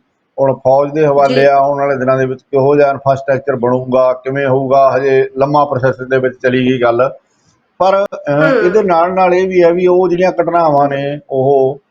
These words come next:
Speaker 1: ਕਿਤੇ ਨਾ ਕਿਤੇ, ਅਹ, ਆਂਢ ਗੁਆਂਢ ਤੋਂ ਸਾਨੂੰ ਸਿੱਖਿਆ ਲੈਣ ਦੀ ਵੀ ਗੱਲ ਹੈ ਕਿ, ਅਹ, ਉਹ
Speaker 2: ਜੀ।
Speaker 1: ਉਸ ਤਰ੍ਹਾਂ ਦਾ ਲੋਕ ਬੋਝ ਨਾ ਪਾਇਆ ਜਾਵੇ ਜਿਸ ਤਰ੍ਹਾਂ ਦਾ, ਮਤਲਬ, ਜਿਹੜੇ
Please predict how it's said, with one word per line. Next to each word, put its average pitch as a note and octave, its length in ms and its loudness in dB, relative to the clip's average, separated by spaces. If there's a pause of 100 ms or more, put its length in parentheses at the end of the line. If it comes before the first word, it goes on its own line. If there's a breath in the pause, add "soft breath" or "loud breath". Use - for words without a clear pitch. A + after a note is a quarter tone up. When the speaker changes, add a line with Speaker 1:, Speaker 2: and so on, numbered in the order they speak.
(240)
Speaker 1:
ਕਿਤੇ F3 200 0
ਨਾ F#3 100 2
ਕਿਤੇ, D#3 560 -2
ਅਹ, C#3+ 500 -6
ਆਂਢ F#3+ 160 0
ਗੁਆਂਢ F3+ 340 -2
ਤੋਂ F3 240 -2
ਸਾਨੂੰ E3 160 -2
ਸਿੱਖਿਆ D#3+ 400 -4
ਲੈਣ D#3 220 -2
ਦੀ D#3 120 -2
ਵੀ D#3 140 -2
ਗੱਲ C#3 220 2
ਹੈ C#3+ 100 2
ਕਿ, D3 400 -2 (480)
ਅਹ, B2+ 400 0
ਉਹ B2 200 -10
Speaker 2:
ਜੀ। F#3+ 260 -2
Speaker 1:
ਉਸ G3+ 140 2
ਤਰ੍ਹਾਂ G3 400 -2
ਦਾ F#3 140 4
ਲੋਕ E3 240 0 (100)
ਬੋਝ F#3 180 2
ਨਾ D3+ 260 0
ਪਾਇਆ D#3+ 300 0
ਜਾਵੇ D3 320 0
ਜਿਸ C3+ 180 -2
ਤਰ੍ਹਾਂ C3+ 220 -2
ਦਾ, C3+ 180 0
ਮਤਲਬ, C3+ 300 -4
ਜਿਹੜੇ D#3+ 260 2